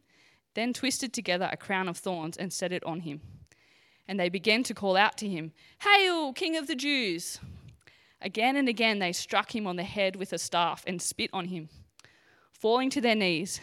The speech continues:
they paid homage to him. And when they had mocked him, they took off the purple robe and put on his own clothes on him. Then they led him out to crucify him.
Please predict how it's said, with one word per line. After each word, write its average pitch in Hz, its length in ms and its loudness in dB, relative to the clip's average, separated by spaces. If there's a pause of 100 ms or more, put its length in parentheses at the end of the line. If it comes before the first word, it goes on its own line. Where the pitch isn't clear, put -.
(100)
they 190 120 0
paid 175 240 0
homage 220 480 -4
to 185 180 -2
him. 160 240 -6 (920)
And 202 100 -2
when 226 140 4
they 269 140 4
had 262 180 4
mocked 220 300 2
him, 185 260 -2 (160)
they 180 140 -2
took - 280 -6
off 240 240 2
the 262 80 -4
purple 196 380 -2
robe 170 380 -2 (520)
and 185 200 -6
put 247 260 -6
on 208 200 -2
his 180 440 -6 (340)
own 180 220 -2
clothes 160 460 -4
on 170 160 -4
him. 143 180 -8 (1000)
Then 214 160 0
they 240 120 2
led 214 160 2
him 196 180 -2
out 170 200 0
to - 100 -8
crucify 165 520 -6
him. 156 200 -12